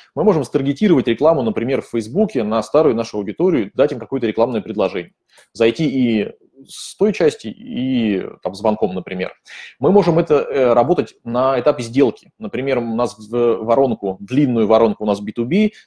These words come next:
и там в воронке клиент находится несколько месяцев или один месяц. Как только он попал в воронку,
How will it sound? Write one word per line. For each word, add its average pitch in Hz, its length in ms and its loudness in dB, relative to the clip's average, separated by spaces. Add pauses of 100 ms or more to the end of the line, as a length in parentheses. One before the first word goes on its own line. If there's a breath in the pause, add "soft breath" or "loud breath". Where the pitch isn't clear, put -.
и - 60 -20
там 98 160 -4
в - 20 -10
воронке 107 600 0
клиент 110 280 -4
находится 117 420 -4
несколько 117 320 -6
месяцев - 440 -6
или 107 100 -4
один 98 300 -2
месяц. - 380 -10 (200 loud breath)
Как 131 140 -2
только 156 200 4
он 131 120 0
попал 139 360 4
в 98 40 -8
воронку, 139 500 4